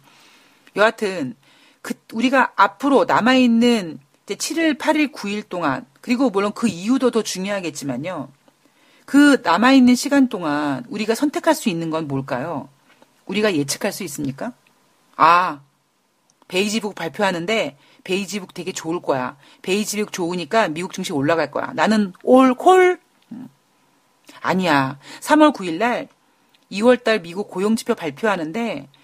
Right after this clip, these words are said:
임금 상승률이 얼마가 될 거고 비농업 부분 고용이 얼마가 될 거고 실업률이 얼마가 될 거여서 아마 그렇게 경제 지표가 좋게 나와서 인플레이션 우려감이 다시 증가가 돼서 뉴욕 증시가 빠질 거야. 이렇게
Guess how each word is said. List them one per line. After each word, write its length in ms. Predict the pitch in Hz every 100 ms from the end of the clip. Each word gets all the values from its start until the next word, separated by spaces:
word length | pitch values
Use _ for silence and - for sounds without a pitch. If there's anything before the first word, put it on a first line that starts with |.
| _
임금 260 | 208 226 262
상승률이 400 | 262 240 233 220
얼마가 340 | 180 170 185
될 180 | 180 147
거고 540 | 147 143 233 214 139 - - -
비농업 380 | 220 254 269
부분 340 | 262 220 226 220
고용이 360 | 196 180 202
얼마가 320 | 185 151 180 180
될 180 | 139
거고 460 | 139 147 202 196 139 -
실업률이 440 | - 330 339 294 269
얼마가 340 | 180 180 175
될 160 | 175 143
거여서 600 | 170 151 151 240 175 143 - -
아마 240 | 196 214
그렇게 240 | 208 185
경제 240 | 214 180 208
지표가 280 | - 202 196
좋게 260 | 147 208
나와서 560 | 185 143 143 240 175 - - -
인플레이션 480 | 196 240 220 220
우려감이 400 | 170 190 190 185
다시 480 | - 156 - 196 170
증가가 500 | - 185 180 185 175
돼서 460 | 170 139 240 214 - - - _
뉴욕 240 | 170 233
증시가 300 | - 196 190
빠질 260 | 185 220 254
거야. 360 | - 147 113 - _ _ _ _ -
이렇게 840 | 196 247 254 - 160 160 147 113